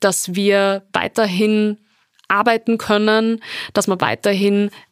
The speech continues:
da quasi unser Geld verdienen können, damit wir das eben dann auch auf die Beine stellen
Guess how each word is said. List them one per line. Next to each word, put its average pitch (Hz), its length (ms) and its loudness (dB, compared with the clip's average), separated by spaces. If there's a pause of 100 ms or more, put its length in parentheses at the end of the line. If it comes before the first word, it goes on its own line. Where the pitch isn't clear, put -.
(160)
da 202 340 0
quasi 202 360 -2
unser 202 260 -2
Geld - 220 -2
verdienen 220 420 0
können, 214 600 -2
damit 202 340 -2
wir 247 160 4
das 240 220 0
eben 226 280 -2
dann 214 200 -2
auch 202 160 -4
auf - 100 -10
die 190 100 -8
Beine 208 280 -2
stellen 226 440 -2